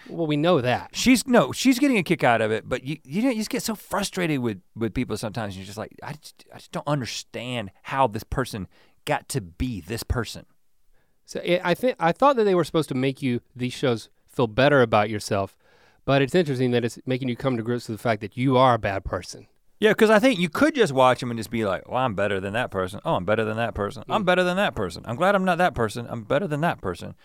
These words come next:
Speaker 2: which would be a pretty easy thing to do. But instead, it turned into murderous impulses. I wouldn't actually do it, but I just found it.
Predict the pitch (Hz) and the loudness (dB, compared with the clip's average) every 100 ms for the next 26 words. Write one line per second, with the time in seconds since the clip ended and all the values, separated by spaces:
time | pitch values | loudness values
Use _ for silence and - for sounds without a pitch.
0 | _ 175 175 - _ _ _ _ _ _ | _ -4 -4 -8 _ _ _ _ _ _
1 | _ _ _ 127 156 180 175 196 170 139 | _ _ _ 0 2 2 0 2 2 2
2 | 139 123 - _ - 120 98 92 - _ | -2 -6 -8 _ -4 -2 -2 -6 -8 _
3 | - - - - 113 190 127 - - - | -20 -20 -20 0 6 6 6 -2 -20 -20
4 | - _ - 117 - 180 135 107 117 - | -20 _ -6 -6 0 2 4 2 -2 2
5 | 131 110 98 87 98 87 - 104 117 104 | 2 2 -2 -2 -2 -2 -2 0 2 2
6 | 98 101 85 80 73 - - - _ - | 0 -2 -4 -6 -8 -12 -20 -20 _ 2
7 | 156 170 143 113 92 87 113 85 - _ | 4 6 4 0 0 4 4 4 -4 _
8 | 98 104 92 - - 123 107 85 - | -2 0 -2 -8 0 2 2 0 -8